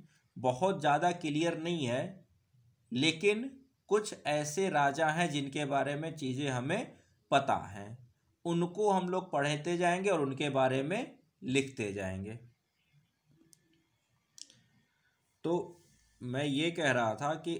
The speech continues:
अब फिरोज शाह तुगलक का किसके साथ होता है कॉन्फ्लिक्ट? सिकंदर। कौन है बंगाल के साइड में, कौन है? सिकंदर है।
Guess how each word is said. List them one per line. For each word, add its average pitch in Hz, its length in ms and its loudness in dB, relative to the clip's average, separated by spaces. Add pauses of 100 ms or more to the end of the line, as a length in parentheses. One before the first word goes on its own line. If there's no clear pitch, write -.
(160)
अब 170 220 -2
फिरोज 143 520 -2
शाह 151 300 -2 (100)
तुगलक 143 380 -4 (340)
का 143 180 -2 (260)
किसके 151 320 -6
साथ 151 280 -4
होता 151 300 -4
है 165 140 0
कॉन्फ्लिक्ट? 151 640 -4 (400)
सिकंदर। 107 680 -4 (1040)
कौन 135 220 -4
है 196 140 -2 (640)
बंगाल 131 500 0
के 156 120 -6
साइड 156 240 0
में, 160 180 -6
कौन 160 260 -4
है? 220 320 -4 (840)
सिकंदर 123 680 -4
है। 107 460 -8